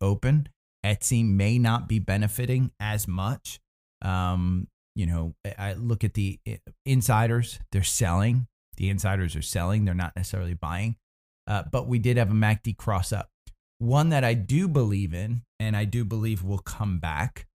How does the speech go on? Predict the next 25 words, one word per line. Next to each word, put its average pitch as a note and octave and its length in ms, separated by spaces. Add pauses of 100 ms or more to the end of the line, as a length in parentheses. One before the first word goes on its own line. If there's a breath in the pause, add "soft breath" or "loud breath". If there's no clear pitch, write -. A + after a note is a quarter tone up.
(140)
uh, F#2+ 220
with G#2 200
a F#2+ 60
mac F#2+ 320
D - 120
cross - 440
up, F2+ 240 (460)
is A2 160
G C3+ 220
B A#2 160
T G#2+ 240
C. G#2+ 340
We F#2 160
had F#2+ 160
a E2+ 160
buy, G#2 320
um, F2+ 580
buy A#2 240
at F#2 140 (240)
thirty C#3+ 320
dollars A#2+ 420
and G2+ 100
sixteen - 600
cents B2 360
yesterday. C#3 600